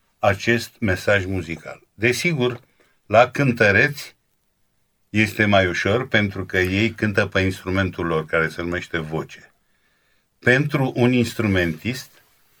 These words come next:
este mai greu, dar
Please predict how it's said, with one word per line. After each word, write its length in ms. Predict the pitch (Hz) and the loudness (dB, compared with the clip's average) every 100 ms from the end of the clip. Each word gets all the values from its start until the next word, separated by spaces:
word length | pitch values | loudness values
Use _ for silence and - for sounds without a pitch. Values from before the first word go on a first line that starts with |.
| _ _ | _ _
este 400 | - 117 120 - | 0 2 2 0
mai 240 | 110 92 82 | 2 2 2
greu, 400 | 85 87 120 156 - _ _ _ _ _ _ _ _ _ | 0 0 0 -4 -14 _ _ _ _ _ _ _ _ _
dar 540 | 107 107 107 117 117 | -4 4 6 6 2